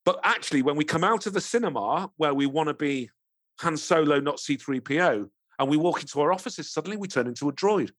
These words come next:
And not a cool droid like R two D two, who has the, the data, but also has some barefaced cheek and attitude. We turn into the subservient dude. And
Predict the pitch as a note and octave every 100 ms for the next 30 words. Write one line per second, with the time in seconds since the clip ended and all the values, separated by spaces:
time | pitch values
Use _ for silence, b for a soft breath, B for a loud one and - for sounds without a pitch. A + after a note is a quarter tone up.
0 | B B E3+ A3+ G#3 - A#3 G3+ A#2 A2
1 | A#2 C#3 - D3+ C3 C3+ D#3+ E3 C3+ A#2+
2 | C3 C3 F3 G3 - C3+ - b b B2+
3 | D#3+ D#3 B2+ C3+ D#3 C#3 C3 - A#2 -
4 | C3 - A#2+ G#2+ - D3 G2+ - B2 C3+
5 | - - E2 - B B B D3 F#3+ A3
6 | G#3 D#3 C#3+ D#3+ - F3+ G3 F3 A#2 F#2
7 | F#2+ E2 - _ _ _ B D#3